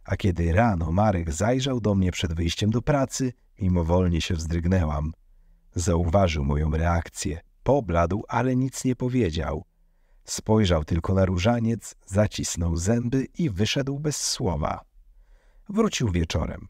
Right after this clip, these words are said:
z kwiatami i kiedy położyliśmy dzieci spać, porozmawialiśmy o przyszłości. Zapewne nasze plany będą musiały zostać odłożone na później,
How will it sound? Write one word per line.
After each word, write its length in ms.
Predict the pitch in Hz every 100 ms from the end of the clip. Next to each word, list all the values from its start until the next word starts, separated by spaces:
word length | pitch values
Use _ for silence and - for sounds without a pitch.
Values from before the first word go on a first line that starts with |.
| -
z 200 | - -
kwiatami 680 | - 101 95 95 82 - - -
i 60 |
kiedy 240 | - 113 123
położyliśmy 680 | 127 120 110 131 185 - 180
dzieci 280 | 127 -
spać, 480 | 90 - 117 139 -
porozmawialiśmy 1000 | - 185 185 139 127 101 90 92 - 101
o 60 | 95
przyszłości. 800 | - 90 - - - - - - _ _ _ - _ -
Zapewne 540 | 113 - 156 117 87
nasze 280 | 87 - 101
plany 400 | - 110 117 104
będą 380 | 90 127 123 135
musiały 500 | 127 - 117 113 104
zostać 380 | 123 - 120
odłożone 480 | 139 127 120 139 135
na 120 | 117
później, 600 | 113 196 147 90 80 78